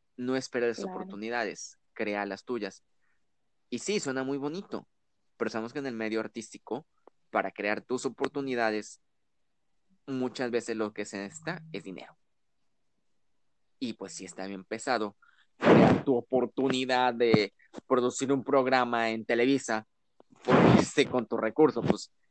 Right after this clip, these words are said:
Speaker 1: imagínate en cuánto te van a cobrar ahí la hora. O sea,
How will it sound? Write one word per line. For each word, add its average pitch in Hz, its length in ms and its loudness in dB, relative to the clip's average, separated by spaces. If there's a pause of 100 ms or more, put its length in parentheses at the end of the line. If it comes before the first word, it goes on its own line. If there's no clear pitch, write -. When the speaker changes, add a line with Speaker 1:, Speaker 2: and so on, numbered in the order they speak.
Speaker 1:
imagínate 117 480 -2
en 110 60 -8
cuánto 110 180 -8
te - 80 -6
van 117 140 0
a 117 80 -4
cobrar 113 360 2
ahí 110 120 2
la 107 180 2
hora. 123 200 4 (760)
O - 60 -6
sea, 92 380 -6